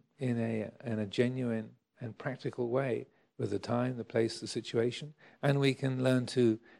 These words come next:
empathize, to understand, to have kindness, compassion, understanding for other people's points of view or the points of view of other,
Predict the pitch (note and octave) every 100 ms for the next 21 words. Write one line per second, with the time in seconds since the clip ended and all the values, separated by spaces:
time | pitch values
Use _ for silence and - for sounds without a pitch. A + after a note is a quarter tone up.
0 | - D#3+ G3 F#3+ B2+ G#2+ F2+ - - A2+
1 | A2+ A#2 A2+ - C3+ D3 D#3+ C#3+ G#2+ G#2
2 | G#2 - A#2+ B2+ C#3 - - G#2+ A#2+ A2
3 | B2+ A#2+ - A#2 A2 - A2+ A2 A2 A2+
4 | A2 - - - - _ B2 A#2+ B2 B2
5 | A#2 A2 G#2 - _ - B2 A2+ - A#2+
6 | A3+ G#3+ A2 G#2+ G#2 - A2+ G#2 A2 A2+
7 | A2 G#2+ G#2+ G#2+